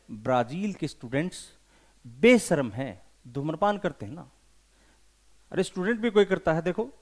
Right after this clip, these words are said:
छोटे छोटे बच्चे कर रहे हैं। अब मैं आपको बता रहा हूं,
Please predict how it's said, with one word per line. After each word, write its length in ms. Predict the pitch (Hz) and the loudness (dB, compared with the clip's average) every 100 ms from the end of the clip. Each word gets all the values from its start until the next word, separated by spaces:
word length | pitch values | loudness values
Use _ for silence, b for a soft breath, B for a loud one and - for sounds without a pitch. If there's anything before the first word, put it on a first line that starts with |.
| _ - | _ -6
छोटे 200 | 180 175 | -6 -4
छोटे 200 | 180 175 | -4 -4
बच्चे 260 | 170 190 | -2 -4
कर 120 | 165 165 | -2 -2
रहे 100 | 175 | -2
हैं। 1300 | - _ _ _ _ - - - _ _ _ 123 - _ _ _ _ _ _ b b b _ - | -4 _ _ _ _ -20 -20 -20 _ _ _ -18 -18 _ _ _ _ _ _ b b b _ 4
अब 120 | 185 | 8
मैं 140 | 220 254 | 10 10
आपको 200 | 254 247 | 8 6
बता 240 | 226 202 | 6 6
रहा 100 | 180 | 6
हूं, 140 | 147 | 2